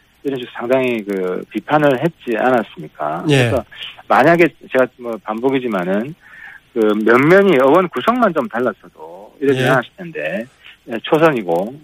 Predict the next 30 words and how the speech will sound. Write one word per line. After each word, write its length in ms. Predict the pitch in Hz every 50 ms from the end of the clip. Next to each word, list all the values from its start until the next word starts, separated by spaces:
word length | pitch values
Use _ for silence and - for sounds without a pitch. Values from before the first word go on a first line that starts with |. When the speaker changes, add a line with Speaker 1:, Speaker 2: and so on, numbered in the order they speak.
| - -
Speaker 1:
뭐 300 | 208 - - 87 85 87 87 _ _
그 180 | - 98 180 -
강경파들이고 840 | - - - 214 120 127 139 131 - 156 156 131 113 104 95 92 104
했기 180 | 120 - 107
때문에, 760 | - - 98 92 87 85 87 98 110 110 - - - 80 73 - _ _ _ _ _ _ _ _ _ _ _ -
에, 580 | - - 90 90 87 85 82 82 80 80 82 78 _
중국 360 | - - 160 185 180 165 139 -
가서 380 | 151 135 131 127 147 139 135 - -
반한 640 | - - 101 107 113 113 - 156 147 139 123 117 110
목소리를 480 | 101 85 - - - 120 104 101 101 90
내는 260 | 87 87 85 90 92
것에 220 | 90 85 - 82 82 -
대한 440 | 80 76 78 - - - - 202 - _ -
우려가 1040 | - 139 - - 85 82 - - - - 78 78 78 76 78 - 185 175 - - - _ -
뭐 200 | 185 180 175 156 _ _ _ _ _ _ -
정치적으로는 640 | - 120 117 - - 127 110 87 87 85 85 92 101
좀 140 | 98 104 98
강하게 340 | - - 85 90 104 117 107
나타났던 500 | 92 92 - - 90 82 80 - - 90 85
것 40 | -
같습니다. 280 | 85 82 - _ _ _ -
Speaker 2:
네. 200 | - 135 127 117 - - - _ _ - - - - -
끝으로요. 500 | - 208 - 202 202 208 226 214 147 127
지금 280 | - - 180 190 220
이렇게 220 | 196 202 190 - 147
한중 320 | 175 190 175 185 185 185
관계가 640 | 175 180 175 170 165 170 165 147 160 156 151 147 143
악화되고 380 | 143 - - 165 170 165 165
있는 120 | 165 160 151
상황에서 600 | - 151 151 147 143 139 139 120 - 147 135